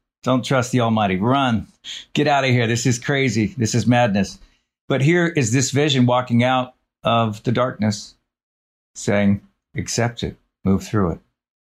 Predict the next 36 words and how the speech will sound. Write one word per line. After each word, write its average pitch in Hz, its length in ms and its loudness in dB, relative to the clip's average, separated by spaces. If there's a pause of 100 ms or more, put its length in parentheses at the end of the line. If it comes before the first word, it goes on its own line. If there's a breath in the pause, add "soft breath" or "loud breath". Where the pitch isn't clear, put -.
(160)
You're - 80 -6
gonna 80 120 -2
be 78 140 -2
okay. 76 340 -6 (840)
'Cause 92 220 -2
you're 101 140 2
already 95 200 2
dead, 98 280 -2
brother." 82 280 -4 (540)
It 127 160 -4
just 123 320 -2
all 123 240 0
led 107 160 2
up 92 160 -2
to 90 100 -6
that 82 180 0
one 85 180 -2
moment. 80 320 -4
And 87 140 0
I 90 80 2
think 95 240 -2
it 92 40 -8
was 98 160 -4
a 107 60 0
moment 117 300 0
that 110 140 -4
served - 680 -2 (640)
the - 60 -2
series, 120 520 0
and 101 80 2
I'm 101 160 2
very 110 260 0
happy 104 340 2
it 101 140 -2
served 110 360 0
it 110 220 -2